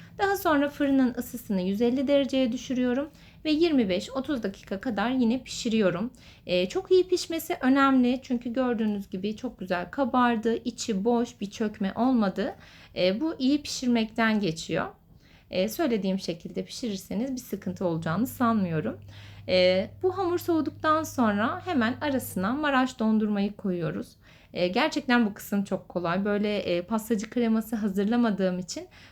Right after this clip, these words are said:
bana inanılmaz kolay geldi. Direkt, e, dondurmayı böyle arasına dolu dolu koymaya çalıştım.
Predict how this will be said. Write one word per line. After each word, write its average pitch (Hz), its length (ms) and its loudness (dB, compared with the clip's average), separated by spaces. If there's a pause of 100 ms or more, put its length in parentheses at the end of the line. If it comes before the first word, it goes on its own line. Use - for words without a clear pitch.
(160)
bana 285 380 4
inanılmaz 240 680 4
kolay 175 360 0
geldi. 170 440 -4 (1400)
Direkt, 269 440 0
e, 196 340 2
dondurmayı 196 680 0 (200)
böyle 202 420 -2
arasına 196 520 -4
dolu 262 240 0
dolu 196 200 0
koymaya 180 440 -2
çalıştım. 180 520 -6